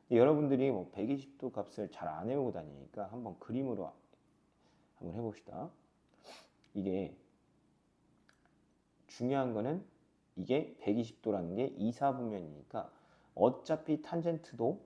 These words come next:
얼마가 나올 거다? 마이너스가 나올 거다라는 생각은 가지고요. 이게 이, 일이니까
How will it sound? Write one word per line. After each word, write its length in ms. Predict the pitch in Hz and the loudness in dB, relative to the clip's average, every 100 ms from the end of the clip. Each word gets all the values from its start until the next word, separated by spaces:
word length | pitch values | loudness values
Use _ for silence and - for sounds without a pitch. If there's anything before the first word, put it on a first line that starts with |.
| - | -12
얼마가 480 | 101 98 98 110 131 | -2 -2 0 0 -2
나올 220 | 90 85 | -4 -8
거다? 260 | - 117 - _ | -6 -6 -6 _
마이너스가 880 | 85 78 82 107 123 127 120 113 117 | -12 -8 -4 -2 0 -2 -4 -4 -4
나올 300 | 92 92 104 | -2 -6 -6
거다라는 680 | 104 101 101 101 87 92 92 | -6 -2 0 0 -4 -10 -12
생각은 480 | - 135 127 127 | -8 -4 -2 -2
가지고요. 540 | 117 78 82 - 110 107 - - _ _ - | -6 -14 -16 -6 -6 -6 -14 -20 _ _ 0
이게 200 | 98 - | 0 0
이, 180 | 104 95 | -2 -2
일이니까 600 | - 131 120 78 - 98 | 2 2 2 -2 -6 -8